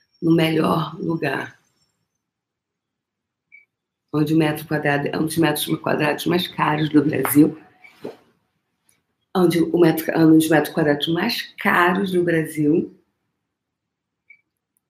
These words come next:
Esses dez edifícios, esses dez prédios, é um dos mais, são considerados quase favela. Comportamento é de favela, as estruturas ficaram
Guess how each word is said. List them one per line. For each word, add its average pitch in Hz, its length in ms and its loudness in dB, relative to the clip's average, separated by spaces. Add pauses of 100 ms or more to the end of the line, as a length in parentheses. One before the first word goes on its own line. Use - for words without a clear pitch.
(440)
Esses 175 440 -2
dez 170 400 0
edifícios, 160 680 -4
esses 147 260 -12
dez 143 300 -2
prédios, - 580 -6 (440)
é - 80 -8
um - 20 -4
dos 151 240 -8
mais, 151 400 -8 (1200)
são 165 140 -6
considerados 147 840 -2 (400)
quase - 260 -8
favela. 208 480 -4 (960)
Comportamento 165 680 0
é - 20 2
de 196 100 -2
favela, 160 760 0 (1000)
as 147 80 0
estruturas 143 680 0
ficaram 170 500 0